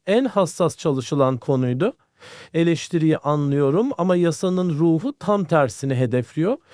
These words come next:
Şöyle ki, cezaevlerini dolduran on binlerce kişi, genellikle genç, kullanıcı veya sistemin en altındaki sokak satıcıları. Yasa bu gruptaki suçlar için infaz oranını yirmi üçten on ikiye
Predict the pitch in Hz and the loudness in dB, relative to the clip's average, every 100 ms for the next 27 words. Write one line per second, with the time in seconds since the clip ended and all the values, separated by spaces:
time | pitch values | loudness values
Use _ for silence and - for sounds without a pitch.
0 | - - - - 294 254 - 262 302 - | -20 -20 -8 -4 -2 -2 0 -4 -4 -12
1 | - 156 202 233 285 302 254 254 254 254 | -6 2 2 4 2 0 -2 0 0 0
2 | 202 214 208 214 202 180 180 185 185 185 | 2 2 2 2 0 0 -2 0 0 0
3 | 196 262 233 196 - 127 - 240 - _ | 2 2 0 -4 -6 -6 -2 -2 -4 _
4 | - 175 180 180 170 175 147 156 151 247 | -2 2 2 0 -2 -2 0 2 2 -2
5 | - - - 170 151 139 127 180 262 - | -10 -10 -2 2 2 2 0 -2 -4 -4
6 | - _ 170 196 170 285 - 214 - 214 | -20 _ 2 4 4 0 -4 -6 -2 0
7 | 240 302 - 285 302 226 - 180 151 156 | 0 -2 -4 -2 0 0 0 -2 -2 -4
8 | - 175 165 135 - 135 147 127 127 117 | -4 -2 0 0 -2 -4 -4 0 2 0
9 | 110 _ - - - 151 185 - 277 - | -2 _ -20 -20 -6 0 0 2 -2 -2
10 | _ 175 247 302 269 - 180 170 - - | _ -4 -2 -2 -4 -4 -4 -4 -8 -8
11 | 202 208 143 - 269 294 - 180 165 247 | -2 0 0 -2 -4 -4 -4 -2 0 0
12 | 269 220 180 160 151 147 214 - _ _ | 0 0 0 2 2 2 -2 -4 _ _
13 | 156 175 202 247 - - 156 143 190 240 | 0 0 2 0 -2 0 0 0 0 0
14 | 202 170 131 | 0 0 0